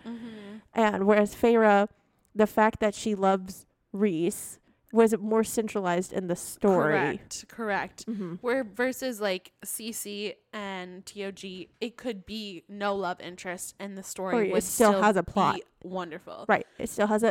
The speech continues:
Speaker 2: a
Speaker 1: And not
Speaker 2: very
Speaker 1: that
Speaker 2: significant
Speaker 1: Feyre
Speaker 2: plot.
Speaker 1: couldn't have that. That's
Speaker 2: No.
Speaker 1: just not how Sarah wrote it.
Speaker 2: No, it wasn't. But she made a good point.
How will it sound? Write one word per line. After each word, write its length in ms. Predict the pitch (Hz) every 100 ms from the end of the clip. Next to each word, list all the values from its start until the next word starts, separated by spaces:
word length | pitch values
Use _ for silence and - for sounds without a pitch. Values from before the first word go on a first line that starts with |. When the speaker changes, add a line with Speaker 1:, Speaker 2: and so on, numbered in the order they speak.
| -
Speaker 2:
a 120 | 233
Speaker 1:
And 100 | 392
not 100 | 403
Speaker 2:
very 160 | 226 240
Speaker 1:
that 140 | 370
Speaker 2:
significant 380 | - - 240 -
Speaker 1:
Feyre 60 | 185
Speaker 2:
plot. 120 | 180
Speaker 1:
couldn't 300 | 262 285 233
have 260 | 214 180
that. 220 | 190 202 -
That's 100 | 330
Speaker 2:
No. 60 |
Speaker 1:
just 120 | 294 233
not 280 | 214 220
how 180 | 226 233
Sarah 380 | 214 - 185 185
wrote 260 | 160 165 165
it. 220 | - -
Speaker 2:
No, 220 | 247 240 -
it 120 | 220
wasn't. 320 | 202 170 170 - - - - _
But 240 | 294 294 -
she 160 | 269 285
made 180 | 311 392
a 40 |
good 140 | 269 -
point. 280 | 285 -